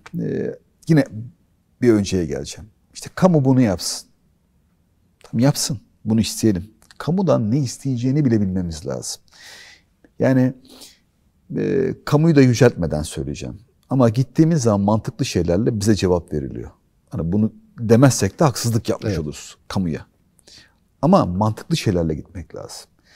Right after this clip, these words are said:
Speaker 1: Ben öyle istekler, öyle talepler duyuyorum ki, yani diyorum ki ya,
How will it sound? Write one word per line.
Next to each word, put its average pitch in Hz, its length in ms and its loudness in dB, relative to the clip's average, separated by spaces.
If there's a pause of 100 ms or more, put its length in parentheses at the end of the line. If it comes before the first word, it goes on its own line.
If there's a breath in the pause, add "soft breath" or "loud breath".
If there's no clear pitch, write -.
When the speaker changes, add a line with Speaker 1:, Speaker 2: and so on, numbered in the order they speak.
(300 soft breath)
Speaker 1:
Ben 196 120 2
öyle 175 400 6
istekler, - 580 -4 (120)
öyle 127 200 4
talepler 95 540 -2
duyuyorum 123 320 -2
ki, - 160 -12
yani 101 280 -4
diyorum 180 180 -2
ki - 140 -8
ya, 64 160 -12